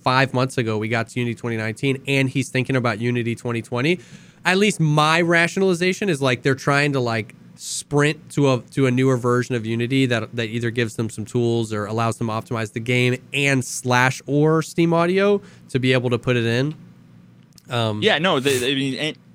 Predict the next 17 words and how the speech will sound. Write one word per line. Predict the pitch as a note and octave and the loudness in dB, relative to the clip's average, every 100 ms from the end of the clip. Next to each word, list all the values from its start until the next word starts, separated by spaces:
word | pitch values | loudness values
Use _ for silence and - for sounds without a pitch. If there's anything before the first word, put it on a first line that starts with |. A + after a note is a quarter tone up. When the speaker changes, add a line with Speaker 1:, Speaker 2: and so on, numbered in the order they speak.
| - | -2
Speaker 2:
updating | E3 - G#3+ G#3 F3+ - | -2 0 0 2 0 0
to | D#3+ | -2
the | C3 C#3 D3 | -2 -4 -2
next | C#3+ C#3+ - - | 0 -2 -4 -2
version | C#3+ C#3+ B2 A2+ | 0 0 0 0
is | A2 | 0
gonna | - A#2+ | 0 0
be | A2+ | 0
significantly | - B2+ B2+ B2+ B2+ B2+ A2 | -4 -6 -2 -2 -2 0 0
easier. | G2+ A2 B2+ C3 D3 - _ _ _ _ | 0 -2 -2 -4 -4 -8 _ _ _ _
Um, | A2 G#2 G2+ G2+ | -4 -2 0 -2
like, | B2 D#3 | 0 0
the | D#3 | 0
closer | - G3+ G3+ D3 | 0 0 2 2
Speaker 1:
Yeah. | C#3 B2+ A2 | 4 4 4
Speaker 2:
you | D#3+ | 2
get, | D#3+ | 0